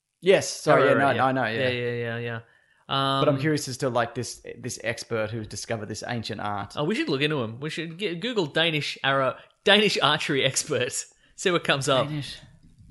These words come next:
Speaker 1: Imagine being a guy who's like, "I discovered new
Speaker 2: Yeah.
Speaker 1: archery." Just say, "I'm really good at archery."
Speaker 2: Yeah,
Speaker 1: I think
Speaker 2: yeah,
Speaker 1: that's
Speaker 2: okay. Apparently, this, this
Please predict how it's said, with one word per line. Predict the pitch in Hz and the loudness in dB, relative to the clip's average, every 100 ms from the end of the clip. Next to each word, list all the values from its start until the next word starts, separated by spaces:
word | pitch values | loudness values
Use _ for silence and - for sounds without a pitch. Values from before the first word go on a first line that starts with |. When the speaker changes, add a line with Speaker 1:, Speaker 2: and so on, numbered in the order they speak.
| - - - - - - - - - - | -20 -20 -20 -20 -20 -20 -20 -20 -20 -14
Speaker 1:
Imagine | 185 202 202 175 196 | -8 -6 -6 -4 -4
being | 180 180 | -2 -2
a | 156 | -2
guy | 139 135 | 0 0
who's | 127 | 0
like, | 120 113 | -2 0
"I | 110 | -2
discovered | 110 - 117 107 107 | -2 -4 -4 -4 -4
new | 104 | -2
Speaker 2:
Yeah. | 104 | -2
Speaker 1:
archery." | 104 - | -4 -6
Just | 240 - | -6 0
say, | 262 | 0
"I'm | 208 190 | 2 2
really | 190 170 | 2 2
good | 156 | 0
at | 117 | 2
archery." | 123 160 - 147 | 0 0 -2 0
Speaker 2:
Yeah, | |
Speaker 1:
I | 143 | 2
think | 139 | 2
Speaker 2:
yeah, | 139 | 0
Speaker 1:
that's | 135 | -2
Speaker 2:
okay. | 151 123 - - - 156 | -2 -4 -8 -20 -8 -2
Apparently, | 185 233 226 196 180 - _ 143 | 4 6 6 2 0 -4 _ -4
this, | 175 - | -2 -2
this | 147 170 156 - - | 0 0 2 0 -4